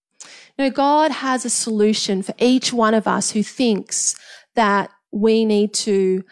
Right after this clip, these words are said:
um, earn the good life. He has a plan to reverse the curse. And if you're not sure what I mean by this idea of reversing the curse, I want you to, after this, uh, after this service, I want you to head over to our website,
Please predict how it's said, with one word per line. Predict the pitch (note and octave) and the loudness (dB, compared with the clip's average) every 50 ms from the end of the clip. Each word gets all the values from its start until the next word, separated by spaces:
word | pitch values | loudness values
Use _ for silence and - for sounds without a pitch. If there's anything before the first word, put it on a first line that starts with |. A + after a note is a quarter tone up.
| - - - _ _ - | -20 -20 -20 _ _ -4
um, | A3 A3 G#3 G#3 G3+ G3 F#3+ - - - | -2 0 2 2 2 0 0 -4 -4 0
earn | - A3+ A3 A3+ G#3+ G3 F3 - - F3+ E3+ - _ _ _ _ _ _ _ - | 2 4 4 4 4 4 2 0 -4 -8 -12 -16 _ _ _ _ _ _ _ -2
the | - | -2
good | G#3 - A3+ G3+ F#3 | 0 2 2 4 4
life. | F#3 - - G3 F#3+ - - - _ _ _ _ _ _ _ _ _ _ _ _ _ _ _ - - - - - - - - - - - - _ - | 2 0 0 -2 -6 -8 -12 -20 _ _ _ _ _ _ _ _ _ _ _ _ _ _ _ -20 -20 -20 -18 -18 -18 -16 -18 -18 -20 -20 -20 _ -2
He | - D4 C#4+ | 2 2 2
has | C4 C4+ D4+ C#4 A#3 C4+ | 4 2 0 0 0 0
a | |
plan | B3 - - - C4+ C4 C4 C4 B3 A#3 G#3 F#3+ G3+ G3+ | -2 -4 -6 -6 -4 -2 -2 0 0 0 0 -2 -2 -4
to | - - | -6 -4
reverse | A#3+ A3+ A#3 A3+ G#3+ A3+ B3+ C4 C4+ C4+ C4 - | 0 0 0 0 2 2 2 2 2 2 0 -2
the | - A#3 | -4 -6
curse. | A3 - - A#3+ A#3 G#3+ F#3 F#3 F#3+ - | -6 -6 -4 0 2 2 2 0 0 -2
And | A3+ A#3+ | -4 -2
if | - | -2
you're | - E4 F4+ | 0 0 0
not | F4+ G4 F4 | 2 0 0
sure | - - - E4 E4 F4 F4+ | 0 2 4 6 6 6 6
what | E4+ D#4+ | 4 4
I | D4+ D4 | 2 2
mean | C4+ C4+ C4+ C#4 C#4+ C#4 | 0 0 0 2 2 2
by | C#4 C#4+ A3+ | 2 2 2
this | A3+ B3 G#3 - | 2 0 0 0
idea | C4+ B3 A#3 A3 B3+ B3 A3+ | 2 2 2 2 2 2 2
of | G#3+ F#3+ | 2 2
reversing | G#3+ G#3 G3 G#3+ A#3+ A#3 B3 C#4 C4 - - D4 | 0 0 2 2 2 2 2 2 0 0 0 2
the | B3+ B3 | 2 0
curse, | A3+ A#3+ - A3+ G3+ G3 F#3 G#3+ A3 - - - - - - - - - - | 0 -2 -2 0 2 2 2 0 -2 -6 -8 -10 -12 -16 -16 -18 -14 -6 0
I | - A#3+ | 0 2
want | A#3+ C#4 D4 D4 - | 4 4 2 2 0
you | D#4 | 0
to, | C4+ C4 - | 0 2 2
after | - B3 C#4 C#4+ - - E4 | 4 2 2 0 0 -2 0
this, | C4 C#4+ C4+ A#3+ - - - | 2 2 2 2 0 -2 -2
uh, | - - A3+ A3 G#3+ - | 0 2 2 2 2 2
after | - B3+ C#4 C#4 - D#4 | 2 0 0 0 0 0
this | D4+ C#4+ - - | 2 2 0 0
service, | - B3+ A3+ G#3 A#3 - | 0 0 0 0 -2 -2
I | A#3 | -2
want | G#3+ G#3 A3+ A3 - | 0 0 0 -2 -2
you | - | -2
to | - G#3+ | -2 -2
head | G3+ A3 A#3+ B3 | 0 0 0 2
over | C4+ C4+ C#4 D#4 | 2 2 2 0
to | D4 - D4 | -2 0 0
our | C#4 C4 B3+ G#3+ | 2 2 2 2
website, | G#3+ G3+ E3+ - - - G3 G3 G3 G#3 | 0 0 0 -2 -4 -2 0 0 0 -2